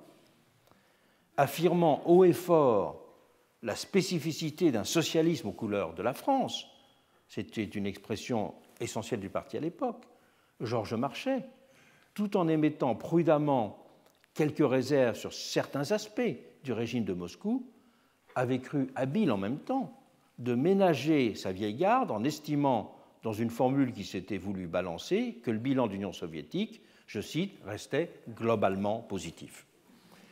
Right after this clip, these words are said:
Et dès l'apparition du livre en France,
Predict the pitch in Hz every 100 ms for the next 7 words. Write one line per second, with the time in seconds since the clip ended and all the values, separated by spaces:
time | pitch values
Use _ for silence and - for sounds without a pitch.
0 | - _ - 113 117 240 214 165 147 143
1 | 143 - 160 113 104 104 95 117 - 294
2 | 220 - -